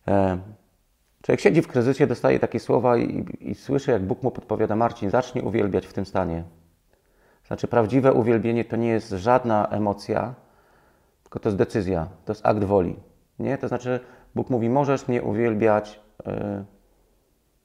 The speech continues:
w chwili, kiedy kompletnie nic nie czujesz, nie czujesz żadnej fugi Bacha, nie czujesz żadnych pieśni uwielbienia, tylko jesteś właśnie w ciemnej dolinie, czujesz się, e, jakbyś był w stroju żałobnym, jakbyś odprawiał żałobę,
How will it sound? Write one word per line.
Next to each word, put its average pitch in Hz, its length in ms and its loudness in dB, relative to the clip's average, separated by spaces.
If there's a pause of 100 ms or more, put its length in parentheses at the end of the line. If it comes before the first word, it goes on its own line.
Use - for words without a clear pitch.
(1400)
w - 60 -20
chwili, 123 380 0
kiedy 123 200 2
kompletnie 123 440 0
nic 117 200 -2
nie 110 100 -2
czujesz, 101 320 0
nie 107 120 -2
czujesz 104 300 2
żadnej 104 300 0
fugi 104 300 0
Bacha, 98 380 2
nie 104 140 -4
czujesz 104 600 -6 (440)
żadnych 110 300 0
pieśni 113 300 -2
uwielbienia, 107 500 0 (280)
tylko - 200 0
jesteś 165 220 2
właśnie 135 220 0
w - 40 -18
ciemnej 127 300 2
dolinie, 107 320 4
czujesz 98 300 -2
się, 95 260 2 (340)
e, - 40 -4
jakbyś 92 240 -2
był 98 140 0
w - 240 -14
stroju 120 340 4
żałobnym, 104 480 4
jakbyś 87 240 -4
odprawiał 107 400 0
żałobę, 104 500 2